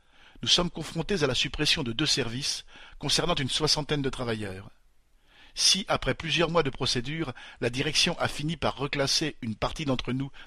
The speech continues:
dans d'autres services, ce n'est pas le cas de tout le monde et nous craignons que des licenciements aient lieu. D'où l'exigence que la direction retrouve un poste à chacun d'entre nous. Celle-ci fait traîner les choses en longueur,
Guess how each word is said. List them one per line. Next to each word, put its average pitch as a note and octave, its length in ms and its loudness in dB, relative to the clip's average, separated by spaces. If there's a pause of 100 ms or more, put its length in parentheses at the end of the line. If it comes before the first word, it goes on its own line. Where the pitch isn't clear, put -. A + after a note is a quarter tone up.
dans A2 120 -2
d'autres C3+ 240 0
services, B2 600 0 (380)
ce - 140 4
n'est C#3+ 120 4
pas F3 140 6
le D#3+ 100 2
cas D#3+ 180 4
de B2+ 80 0
tout C#3+ 140 -4
le B2+ 100 2
monde C#3 360 -2 (320)
et B2+ 80 -2
nous C#3 120 2
craignons E3+ 340 0
que C#3+ 100 -6
des B2 120 0
licenciements C#3 640 0
aient B2 100 -2
lieu. G2+ 300 -8 (600)
D'où D3 360 -2
l'exigence C3+ 800 2 (260)
que B2+ 80 -2
la B2+ 80 6
direction C#3 500 2
retrouve C3 300 -2
un A2+ 80 2
poste C3+ 340 0 (300)
à G#2+ 60 -4
chacun C#3+ 340 4
d'entre C3 260 -2
nous. F#2 140 -8 (1500)
Celle-ci - 360 2
fait D#3+ 140 4
traîner D#3 260 2
les D3+ 100 2
choses D#3+ 280 6
en C#3 60 6
longueur, C3 500 2